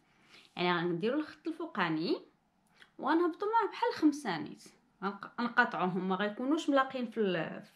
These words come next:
في الكورنر، في داك القنيت. خمسه هي تشي. ياك.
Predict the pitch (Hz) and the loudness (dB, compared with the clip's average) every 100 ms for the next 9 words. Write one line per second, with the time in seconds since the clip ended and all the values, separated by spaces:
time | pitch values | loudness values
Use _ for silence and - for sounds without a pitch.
0 | _ 247 240 226 196 - - 190 190 - | _ -8 0 0 2 -2 -6 -8 -4 0
1 | 185 160 _ _ _ - - - - _ | 0 -2 _ _ _ -20 -20 -20 -20 _
2 | _ _ _ - - 214 214 285 427 - | _ _ _ -12 -4 -4 4 4 4 -4
3 | 190 202 208 - - - - - _ _ | -4 -2 -4 -6 -8 -8 -12 -20 _ _
4 | _ _ _ _ - _ - - | _ _ _ _ -20 _ -18 -18